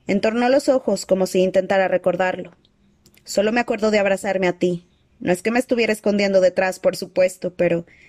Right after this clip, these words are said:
sin duda era un abrazo". Clemencia se rió un poco, aunque seguida se puso seria. "No debería haberte culpado tanto". "Lo siento. Estaba aterrada.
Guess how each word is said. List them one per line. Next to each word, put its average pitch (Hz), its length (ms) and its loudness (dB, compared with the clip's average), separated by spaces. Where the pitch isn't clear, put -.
sin 202 240 -2
duda 233 320 4
era 190 160 2
un 180 120 0
abrazo". 175 440 -4
Clemencia 240 400 0
se 294 160 0
rió 247 220 2
un 226 180 -2
poco, 214 340 0
aunque 180 320 2
seguida 202 440 0
se 220 100 -8
puso 190 280 -6
seria. 185 440 0
"No 196 140 0
debería 233 340 2
haberte 214 300 -2
culpado 196 440 0
tanto". 185 380 -4
"Lo 190 140 4
siento. 185 520 -6
Estaba 196 460 -2
aterrada. 185 540 -2